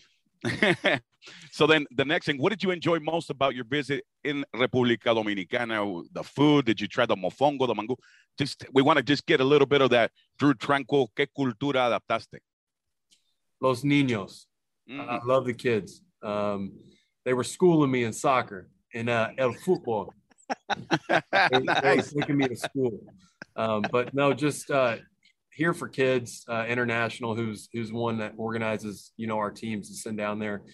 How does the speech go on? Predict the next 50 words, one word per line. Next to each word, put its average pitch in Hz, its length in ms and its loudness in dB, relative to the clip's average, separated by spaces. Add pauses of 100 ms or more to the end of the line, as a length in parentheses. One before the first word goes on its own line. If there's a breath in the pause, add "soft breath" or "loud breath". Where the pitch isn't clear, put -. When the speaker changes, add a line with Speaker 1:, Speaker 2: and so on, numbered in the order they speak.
(300 soft breath)
Speaker 1:
Uh, 120 60 -2
and 117 140 0
then 117 100 -2
Kids 131 260 -2
Alive, 113 360 2
the 110 120 -6
organization 110 560 -6
with 98 100 -8
the 92 60 -14
boots 110 260 -10
on 107 80 -8
the 104 60 -6
ground, 104 480 -6 (440 soft breath)
uh, 104 60 -2
is 104 140 -2
just 110 140 -12
doing 123 160 0
an 110 60 0
incredible 110 400 -4
job 104 360 -2
providing 104 400 -4
resources 104 560 -8
to 107 80 -14
those 104 220 -8
kids, 110 360 -6
homes, 123 600 -2 (360)
uh, 104 160 -4
to 120 140 -10
the 113 100 -4
orphans, 110 720 -6
and, 104 200 -10
and, 107 240 -6
you 107 60 -4
know, 104 120 -6
schools 113 420 -8
for 110 120 -10
those 104 200 -6
kids - 220 -12
to 107 60 -14
learn 104 220 -4
at. 104 140 -4
And 104 120 -12
so 120 140 -6
it's 117 120 -8
awesome 110 340 -4
just - 140 -14
to 104 60 -20
go 107 100 -4
down 107 180 -4
there, 104 240 -6